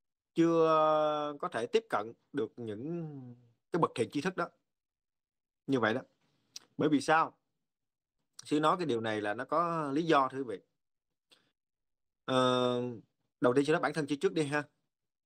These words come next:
Bản thân sư nè. Cái thời đầu mà lúc mà còn sư còn, sư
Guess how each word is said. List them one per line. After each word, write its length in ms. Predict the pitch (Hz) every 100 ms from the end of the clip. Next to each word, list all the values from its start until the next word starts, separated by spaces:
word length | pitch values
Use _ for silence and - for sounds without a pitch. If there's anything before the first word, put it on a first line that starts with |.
| _ -
Bản 140 | 147
thân 160 | 151 143
sư 160 | 147 127
nè. 60 | - _ _ _ _ _ _ _ _ _ _ -
Cái 120 | 127
thời 180 | 135 123
đầu 200 | 117 117
mà 100 | 117
lúc 180 | 131 131
mà 60 |
còn 180 | - 131
sư 280 | - 139 139
còn, 140 | 123 120 _
sư 140 | -